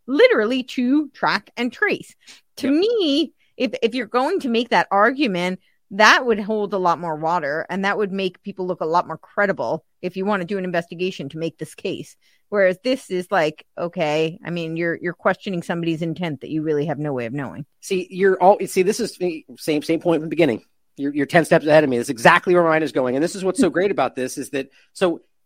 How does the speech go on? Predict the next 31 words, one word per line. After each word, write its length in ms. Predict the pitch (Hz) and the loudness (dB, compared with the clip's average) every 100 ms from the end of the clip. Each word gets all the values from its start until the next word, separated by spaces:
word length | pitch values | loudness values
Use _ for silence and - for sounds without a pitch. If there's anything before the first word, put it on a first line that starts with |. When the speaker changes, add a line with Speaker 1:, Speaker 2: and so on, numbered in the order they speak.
| _ | _
Speaker 2:
this 340 | 135 185 294 | 0 2 4
is 160 | 320 247 | 2 -2
the, 160 | 190 240 | -6 -4
one 260 | 185 214 | 4 4
of 80 | 220 | 4
the 80 | 185 | -2
big 380 | 123 180 185 - | 4 4 4 2
things 240 | 185 170 | -2 0
I 100 | 160 | -2
see 180 | 147 160 | -4 0
happening 320 | 151 151 143 | 0 0 -4
a 60 | 131 | -2
lot. 300 | 139 147 - | 4 4 2
And 80 | 165 | -4
this 120 | - | -12
is 80 | 151 | -8
where 140 | 160 | -8
the, 120 | 143 135 | -8 -6
I 120 | 139 | -6
think 280 | - 160 151 | -4 -4 -6
Fox 460 | - - 156 147 - | -6 0 0 -2 -12
and 80 | - | -8
C 200 | 170 147 | -4 -2
N 80 | |
N's 220 | 143 151 147 | 0 0 -2
of 120 | 123 | -8
the 60 | |
world 420 | 123 131 131 127 - | -8 -4 -4 -6 -8
play 180 | 127 | -6
this 220 | 120 123 165 | -6 -10 -4
role. 340 | 214 92 | -4 -4